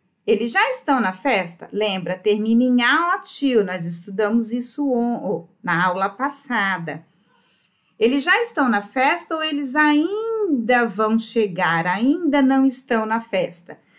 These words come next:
Se termina em A, ó tio, é uma ação futura ou é uma ação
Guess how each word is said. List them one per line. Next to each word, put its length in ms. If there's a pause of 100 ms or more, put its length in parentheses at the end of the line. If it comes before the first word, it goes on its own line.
(100)
Se 260
termina 600
em 220
A, 200
ó 120
tio, 560 (200)
é 160
uma 200
ação 420
futura 1040 (360)
ou 160
é 160
uma 240
ação 520